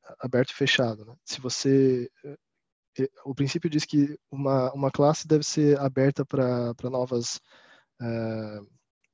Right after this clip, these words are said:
novas capacidades e, e fechado pra modificação. O que acontece quando você tem um page object que é, que, que, que, que tem muitas responsabilidades, muitos métodos dentro da,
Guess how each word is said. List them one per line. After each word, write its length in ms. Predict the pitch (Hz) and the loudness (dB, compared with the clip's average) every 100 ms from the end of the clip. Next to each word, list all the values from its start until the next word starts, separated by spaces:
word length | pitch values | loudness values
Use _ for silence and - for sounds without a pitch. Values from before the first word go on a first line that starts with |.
| _ _ _ _ _ _ _ _ _ _ _ _ _ _ - | _ _ _ _ _ _ _ _ _ _ _ _ _ _ -6
novas 320 | 131 131 131 | -2 0 0
capacidades 760 | 143 131 - 127 131 170 - - - | -2 -4 -2 2 4 2 -2 -10 -4
e, 480 | 143 135 135 131 - | 0 2 0 -2 -6
e 60 | 139 | -6
fechado 420 | - 151 135 139 | -2 0 0 0
pra 160 | 156 151 | 0 2
modificação. 640 | 151 - - 160 123 110 _ _ _ _ _ _ _ _ _ _ _ _ _ | 0 -2 -4 -4 -6 -10 _ _ _ _ _ _ _ _ _ _ _ _ _
O 100 | 135 | -10
que 140 | - 143 | -2 0
acontece 420 | 165 156 156 - | 2 4 4 2
quando 180 | 160 156 | 0 0
você 180 | 151 | 0
tem 300 | 147 147 143 | 0 2 2
um 80 | 139 | 2
page 280 | 135 135 131 | 2 2 4
object 420 | 131 131 127 - - _ | 2 2 -2 -6 -20 _
que 180 | - 131 | -6 -2
é, 500 | 123 123 120 113 117 | 0 0 -2 -4 -10
que, 180 | - - _ | -16 -20 _
que, 140 | 135 123 _ _ | -10 -10 _ _
que, 100 | - - _ | -20 -20 _
que 80 | - | -6
tem 140 | 139 | -4
muitas 380 | 131 151 156 139 | -2 2 2 2
responsabilidades, 680 | - 131 135 131 123 131 131 | -2 -4 -2 -4 2 2 2
muitos 260 | 135 - 123 | -4 -8 -6
métodos 560 | 123 156 - 127 - - _ _ _ _ 123 | -2 -2 -2 -8 -12 -16 _ _ _ _ -4
dentro 260 | 127 139 | -2 0
da, 100 | 131 | -4